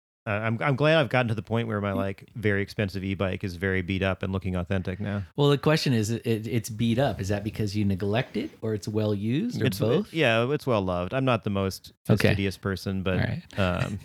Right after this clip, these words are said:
Speaker 2: <laughs>
Speaker 1: I've used it a lot.
Speaker 2: Yeah. Well, you have that nice bike room, too, at the
Speaker 1: We do.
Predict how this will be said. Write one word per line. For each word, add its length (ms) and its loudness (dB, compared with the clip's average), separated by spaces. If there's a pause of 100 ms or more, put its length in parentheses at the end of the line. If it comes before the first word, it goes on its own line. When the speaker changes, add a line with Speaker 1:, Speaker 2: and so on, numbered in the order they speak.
(100)
Speaker 2:
<laughs> 180 -20
Speaker 1:
I've 100 2
used 200 2
it 60 -8
a 40 -2
lot. 220 -2 (300)
Speaker 2:
Yeah. 260 -4
Well, 100 0
you 60 4
have 120 2
that 100 2
nice 180 0
bike 260 -2
room, 180 0
too, 200 -4
at 100 -8
the 260 -6
Speaker 1:
We 100 6
do. 160 6